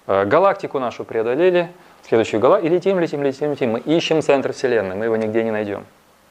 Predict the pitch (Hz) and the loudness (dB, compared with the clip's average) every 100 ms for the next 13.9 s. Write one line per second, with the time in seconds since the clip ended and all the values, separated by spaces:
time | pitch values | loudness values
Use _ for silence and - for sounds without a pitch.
0 | _ _ _ _ _ - - - 127 147 | _ _ _ _ _ -20 -14 -2 2 2
1 | 165 139 127 120 135 147 131 139 127 120 | 2 2 0 2 2 2 0 -4 -2 -4
2 | 104 - 101 98 - 117 101 98 95 123 | -6 -4 -4 -4 -6 -6 -2 -2 0 2
3 | 123 131 117 101 110 104 98 - _ _ | 4 2 0 -2 0 0 0 -10 _ _
4 | _ _ - 120 120 135 110 117 117 123 | _ _ -2 0 2 0 -2 -4 -2 -2
5 | 123 185 151 - 117 107 120 127 151 131 | 0 -2 -2 -2 -4 -2 -2 0 0 0
6 | 113 113 120 - 120 110 104 - 113 147 | -2 -4 -6 -8 -8 -8 -8 -8 -2 0
7 | 190 - - - _ _ - 123 147 123 | 0 -6 -20 -20 _ _ -6 0 0 2
8 | 175 190 151 135 - 123 - 147 123 113 | 0 0 0 0 0 -2 2 2 2 0
9 | 110 123 104 101 - 98 104 - 76 185 | -2 0 0 -4 -10 -16 -16 -10 -4 -4
10 | 208 - 107 107 120 110 110 104 101 110 | -6 -10 -6 -4 -2 -4 -6 -6 -6 -6
11 | - 107 104 104 98 98 135 143 - _ | -6 -4 0 0 -2 -8 -10 -12 -18 _
12 | - - 107 104 98 110 98 - 110 - | -12 -8 -4 -4 -2 -2 -4 -8 -16 -18
13 | - - - - 117 131 131 - | -20 -20 -20 -8 -2 2 2 0